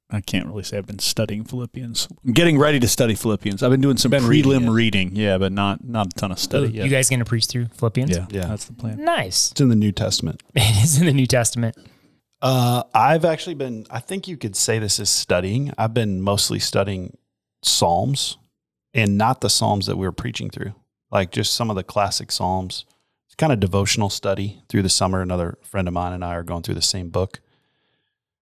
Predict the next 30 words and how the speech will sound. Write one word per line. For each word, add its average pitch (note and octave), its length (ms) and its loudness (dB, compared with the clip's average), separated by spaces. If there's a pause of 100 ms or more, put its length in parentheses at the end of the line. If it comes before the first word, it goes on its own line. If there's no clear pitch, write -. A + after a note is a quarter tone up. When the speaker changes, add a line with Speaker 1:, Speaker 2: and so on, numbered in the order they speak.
(100)
Speaker 2:
that A2+ 120 2
just G2 360 0
Ray G#2+ 240 0
Ortlund's G2 380 -2
highlighting F#2+ 480 0
all F#2+ 140 -4
of F2+ 80 -10
his G2+ 180 -2
favorite G2 400 -6
Psalms. F#2 340 0
And F2+ 100 -10
so - 160 -6
we're F2+ 140 -8
devotionally F2 580 -8
reading E2+ 300 -12
those E2+ 220 -8
together, F2+ 340 -2
studying F2+ 380 -6
those. F2+ 340 -10 (880)
And, G#2+ 720 0 (840)
uh, G#2 400 2
I G#2+ 120 2
did C3+ 260 0
kind A#2 180 2
of F#2 60 2
a F#2 60 0
deep G2 260 -8
dive F#2+ 300 2
on F2+ 120 -4
repentance G2 760 -4